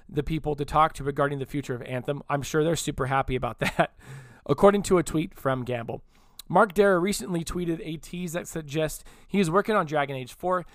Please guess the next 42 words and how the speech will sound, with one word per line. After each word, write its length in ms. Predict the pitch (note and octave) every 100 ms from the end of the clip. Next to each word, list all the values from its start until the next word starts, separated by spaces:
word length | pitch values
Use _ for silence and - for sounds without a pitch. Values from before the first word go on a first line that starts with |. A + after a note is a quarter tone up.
| - -
adding 260 | F3 G3
further 360 | - G#3 B3+ C#4+
fuel 340 | - F#3+ F#3+
to 120 | F#3 D#3+
the 60 |
speculation 680 | - F3 D#3 E3 D3+ E3+ D#3+
around 380 | C#3 C3 C3+ C3+
Anthem's 380 | - B2 B2+ -
future. 340 | B2 A2+ G#2 - - - - -
It 80 | E3
is 140 | F3+ D#3+
not 220 | F#3 G#3+
unusual 360 | F#3 F3+ E3+
for 140 | D#3 D#3
key 160 | -
creative 380 | C#3 - D#3 C#3+
staff 300 | - D3+ D3+
to 100 | -
move 160 | D#3 D3
on 80 | C3+
to 80 | C3
new 160 | C#3
projects 480 | - C#3+ D3+ D3+ - -
after 240 | C#3 -
the 60 | C3+
launch 300 | B2+ C3 B2+
of 80 | A#2+
a 40 |
game, 300 | - F#3 F3 - - - -
with 140 | E3
the 80 | F3+
post-release 580 | - F#3 G3+ G#3 G3+ -
maintenance 420 | E3+ F3 D#3+ - -
and 160 | C#3+
development 400 | C3+ C#3 - C#3
left 240 | C3+ C3+ -
to 180 | C3+ -
a 140 | B2+
smaller 360 | - C3 B2 A#2+
team. 300 | C3+ B2+ - _ -
However, 400 | E3 G#3 D3+ - _ _ -
even 380 | F#3+ A#3+ B3+